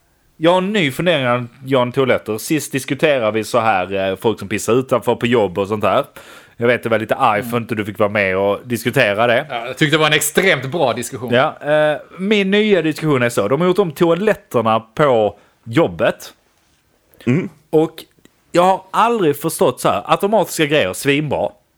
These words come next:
Speaker 3: Mm.
Speaker 1: Men varför sätter de det utanför vaskorna eller inte över en papperskorg?
Speaker 3: Va-,
Speaker 2: Vad är automatiska, vad
Speaker 3: Sen-,
Speaker 2: menar du?
Speaker 3: sensorn
Speaker 2: Vad är det
Speaker 3: menar du då
Speaker 1: Ja, men alltså
Speaker 3: till
Speaker 1: så här, sen, eh, du,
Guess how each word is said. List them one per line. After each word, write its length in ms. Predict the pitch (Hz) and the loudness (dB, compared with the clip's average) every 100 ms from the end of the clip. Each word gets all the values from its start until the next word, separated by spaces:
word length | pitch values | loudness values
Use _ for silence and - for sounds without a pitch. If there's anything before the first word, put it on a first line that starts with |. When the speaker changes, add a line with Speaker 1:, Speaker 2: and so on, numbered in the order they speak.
| _ _ - | _ _ -4
Speaker 3:
Mm. 220 | 107 185 - _ - | -2 -2 -8 _ -2
Speaker 1:
Men 160 | 240 | 0
varför 280 | 269 247 233 | 2 0 -2
sätter 380 | - 269 - 185 | -2 -2 -2 -2
de 120 | 175 | 0
det 100 | 180 | 0
utanför 520 | 214 240 - 135 131 139 | 0 -4 -2 -2 0 -2
vaskorna 520 | 202 - - 117 117 | -2 -4 -6 -2 0
eller 260 | 160 185 208 | 0 0 0
inte 160 | 202 | -2
över 360 | - 208 160 156 | 0 0 2 -2
en 60 | |
papperskorg? 600 | 156 226 226 123 - 85 - _ _ _ _ _ _ _ _ _ _ _ _ _ _ _ - | -2 -6 -4 -8 -6 -10 -10 _ _ _ _ _ _ _ _ _ _ _ _ _ _ _ -4
Speaker 3:
Va-, 400 | 113 117 123 123 - | -2 0 -2 -12 -2
Speaker 2:
Vad 160 | 175 | 0
är 60 | 196 | 2
automatiska, 640 | 185 190 185 165 - 175 | 0 0 0 -2 -2 0
vad 80 | 175 | 4
Speaker 3:
Sen-, 140 | 170 214 | 2 2
Speaker 2:
menar 100 | 117 | -4
du? 60 | |
Speaker 3:
sensorn 560 | - 190 226 - 82 110 | 0 0 0 -2 0 2
Speaker 2:
Vad 80 | 139 | 4
är 20 | |
det 80 | 120 | 2
Speaker 3:
menar 60 | |
du 60 | 117 | 2
då 60 | 123 | 2
Speaker 1:
Ja, 60 | 202 | 4
men 100 | 208 | 2
alltså 140 | 214 | 2
Speaker 3:
till 80 | 208 | 2
Speaker 1:
så 60 | |
här, 140 | 208 101 | 2 0
sen, 360 | - 196 196 | 0 0 0
eh, 80 | 156 | -4
du, 440 | 175 165 170 190 | -6 -8 -4 -4